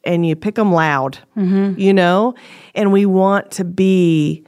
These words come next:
Speaker 1: those who are set apart as being on the right side of all the debates.
Speaker 2: Mm-hmm.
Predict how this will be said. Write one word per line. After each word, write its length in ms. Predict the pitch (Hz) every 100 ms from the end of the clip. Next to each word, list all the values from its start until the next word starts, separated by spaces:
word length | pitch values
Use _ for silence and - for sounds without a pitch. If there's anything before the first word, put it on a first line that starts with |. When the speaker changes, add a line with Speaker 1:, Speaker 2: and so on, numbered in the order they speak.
| _ _ _ -
Speaker 1:
those 380 | 185 185 185 185
who 140 | 190
are 140 | 170 160
set 500 | - - - 190 175
apart 640 | - - 175 170 165 -
as 600 | - 160 156 151 156 - - - _ - 165
being 720 | 180 180 170 156 151 156 156 156 _ _ _ _ -
on 180 | 202 233
the 80 | 214
right 260 | 196 180
side 320 | - 185 170
of 80 | 165
all 200 | 156 151
the 120 | 165
debates. 580 | 160 147 - - - -
Speaker 2:
Mm-hmm. 400 | 226 196 196 190